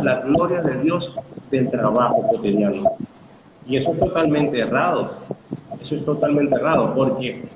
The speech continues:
entonces estaríamos diciendo que un área para Dios es más sagrada y otra es menos sagrada. Esto se llama dualismo cristiano. Todas las esferas que Dios ha permitido crear, que Dios creó,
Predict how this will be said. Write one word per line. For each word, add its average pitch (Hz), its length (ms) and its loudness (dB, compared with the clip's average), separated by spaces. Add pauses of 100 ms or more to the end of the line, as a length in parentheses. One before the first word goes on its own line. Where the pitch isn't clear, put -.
(260)
entonces 135 300 2
estaríamos 160 420 2
diciendo 147 380 2
que 147 60 4
un 139 220 6
área 156 300 4
para 139 240 2
Dios 131 260 0
es 143 180 -2
más 147 200 4
sagrada 127 720 0 (180)
y 113 100 -2
otra 120 260 2
es 120 80 -2
menos 117 280 2
sagrada. - 600 0 (280)
Esto - 160 -2
se 143 60 -2
llama 131 220 2
dualismo 110 520 0
cristiano. - 460 -4 (920)
Todas 196 340 4
las 175 200 4
esferas 117 1000 0
que 117 100 0
Dios 151 380 2
ha 139 160 -2
permitido 120 560 0
crear, 120 320 2 (160)
que 104 100 -6
Dios 156 320 -2
creó, 120 300 -2